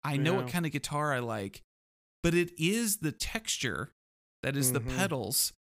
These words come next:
Speaker 1: that quite possibly is the inspiration that someone who already has a sound they like might need
Speaker 2: Yeah.
Speaker 1: to get inspiration. It's not, "Well, I think I need a Tele and a Strat."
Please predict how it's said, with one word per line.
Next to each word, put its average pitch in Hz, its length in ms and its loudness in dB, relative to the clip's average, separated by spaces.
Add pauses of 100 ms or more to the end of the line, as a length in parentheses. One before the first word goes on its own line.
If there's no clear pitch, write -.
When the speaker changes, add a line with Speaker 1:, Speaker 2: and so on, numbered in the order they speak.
Speaker 1:
that 139 280 0
quite 220 440 -6
possibly 135 920 -2 (180)
is 147 320 2
the 143 240 -2
inspiration 135 920 0
that 127 260 -2
someone 196 400 4
who 170 160 -2
already 160 320 -2
has 151 280 -4
a 143 60 -4
sound 139 420 0
they 120 100 -2
like 117 420 -4 (600)
might 143 320 0
need 185 440 -2 (260)
Speaker 2:
Yeah. 165 220 -2
Speaker 1:
to 156 60 0
get 147 160 2
inspiration. 135 680 -2 (220)
It's 165 220 4
not, 185 380 0 (440)
"Well, 185 220 2
I 170 60 -2
think 233 220 -6
I 254 60 -2
need 202 200 2
a 143 60 0
Tele 156 520 -4 (280)
and 180 500 2
a 123 40 -2
Strat." - 640 -6